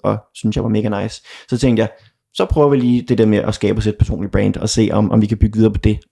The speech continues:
og, og få noget, øh, ud af det rent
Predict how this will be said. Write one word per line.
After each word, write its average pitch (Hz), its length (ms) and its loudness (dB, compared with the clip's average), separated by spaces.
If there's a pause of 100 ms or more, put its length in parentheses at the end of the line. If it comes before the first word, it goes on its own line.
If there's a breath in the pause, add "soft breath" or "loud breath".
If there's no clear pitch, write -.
og, 110 260 -4
og 104 100 -4
få - 140 0
noget, 107 300 2 (680 soft breath)
øh, 104 280 -6 (720)
ud 117 100 4
af 95 120 2
det 107 220 0 (260)
rent - 280 -2